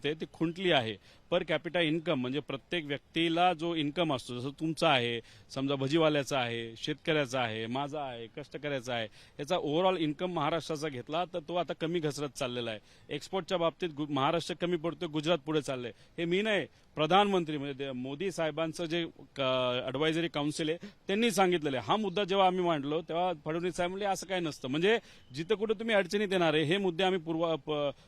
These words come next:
पुराव्यासकट मांडतो, तेव्हा तुम्ही म्हणता की हे असं काय होत नसतं. आता त्या नंबर प्लेटचा मुद्दा मी मांडला,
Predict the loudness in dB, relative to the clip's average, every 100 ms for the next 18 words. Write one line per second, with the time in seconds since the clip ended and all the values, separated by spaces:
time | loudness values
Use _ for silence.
0 | -2 2 2 2 -2 0 2 2 2 0
1 | 0 2 2 2 0 -2 2 2 2 0
2 | 0 0 -4 -4 -2 -2 0 0 0 -2
3 | -2 -2 -4 -2 -2 0 0 2 2 0
4 | -2 -4